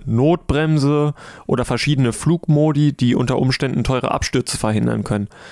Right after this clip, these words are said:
Andererseits ist sie in der Anschaffung nicht gerade günstig und im Falle von Crashes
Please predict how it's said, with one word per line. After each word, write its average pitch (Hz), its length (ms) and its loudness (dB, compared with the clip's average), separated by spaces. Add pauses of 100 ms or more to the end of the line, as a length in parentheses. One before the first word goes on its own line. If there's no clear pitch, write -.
(360)
Andererseits 175 500 -2
ist - 140 0
sie 151 100 0
in 147 80 0
der - 160 -2
Anschaffung 151 520 0
nicht 151 220 0
gerade 127 280 0
günstig 139 640 0
und 120 360 0
im 120 200 0
Falle 160 320 -2
von 120 220 -2
Crashes 170 640 -2